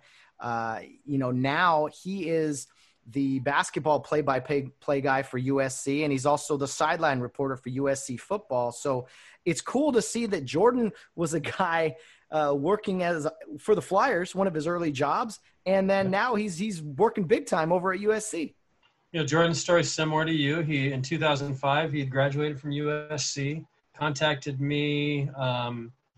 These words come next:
Speaker 2: via email, also sent me a, a, a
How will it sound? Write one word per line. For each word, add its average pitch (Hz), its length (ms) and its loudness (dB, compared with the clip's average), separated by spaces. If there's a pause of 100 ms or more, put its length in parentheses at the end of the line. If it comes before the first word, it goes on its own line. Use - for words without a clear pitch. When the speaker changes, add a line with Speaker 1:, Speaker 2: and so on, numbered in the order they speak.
(260)
Speaker 2:
via 131 640 0
email, 139 920 0 (160)
also 135 320 0
sent 139 400 -2
me 139 360 -2
a, 120 300 -4
a, 120 220 -6 (420)
a 120 60 -18